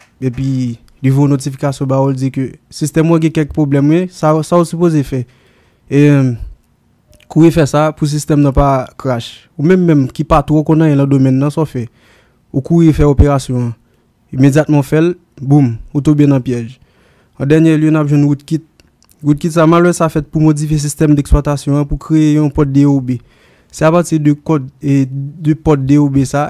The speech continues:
ke akè la entegre sistèm ou an, li antre lèlv li, li sòti lèlv li. Oke, si toutfwa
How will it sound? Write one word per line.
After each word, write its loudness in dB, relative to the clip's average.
ke -2
akè -2
la -4
entegre 0
sistèm -4
ou -2
an, -8
li 4
antre 2
lèlv 2
li, -2
li -8
sòti -4
lèlv -2
li. -10
Oke, -2
si -6
toutfwa -2